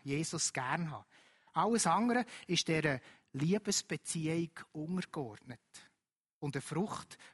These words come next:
von dieser Liebe von Gott und zu Gott. Unser Bekenntnis zu Christus, unser Lebensstil, unsere Beziehungen, wo wir drin leben.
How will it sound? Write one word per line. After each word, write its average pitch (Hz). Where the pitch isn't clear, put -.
von 147
dieser 160
Liebe 160
von 170
Gott -
und 139
zu 139
Gott. 120
Unser 208
Bekenntnis 165
zu 160
Christus, 151
unser 202
Lebensstil, 147
unsere 165
Beziehungen, 202
wo 185
wir 175
drin 175
leben. 113